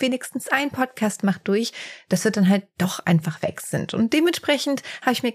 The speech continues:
ganz doll viel Mühe gegeben, jetzt noch einen Fall zu machen. Und auch an der Stelle möchte ich diesmal am Anfang erwähnen, wenn irgendwas an Informationen fehlt. Ich habe mir wirklich die allergrößte Mühe gegeben,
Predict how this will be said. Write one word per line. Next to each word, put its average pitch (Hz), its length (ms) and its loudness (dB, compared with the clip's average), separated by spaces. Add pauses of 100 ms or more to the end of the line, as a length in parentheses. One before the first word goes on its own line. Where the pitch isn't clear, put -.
(120)
ganz 285 260 0
doll 262 140 4
viel 262 160 0
Mühe 240 240 2
gegeben, 208 480 2 (320)
jetzt - 380 -4
noch 196 180 4
einen 180 160 2
Fall 220 220 2
zu - 120 -4
machen. 214 300 2 (160)
Und 220 220 0
auch 202 80 -2
an 208 100 4
der 226 160 2
Stelle 208 320 2
möchte 202 260 2
ich - 140 -4
diesmal 202 380 2
am 185 100 4
Anfang 220 480 0
erwähnen, 190 460 4 (260)
wenn 233 260 4
irgendwas 240 540 2
an 226 80 2
Informationen 208 800 2
fehlt. 220 640 2
Ich - 160 -4
habe 240 160 2
mir 233 80 0
wirklich 247 300 -4
die - 200 -6
allergrößte 277 760 0
Mühe 247 280 0
gegeben, 208 600 0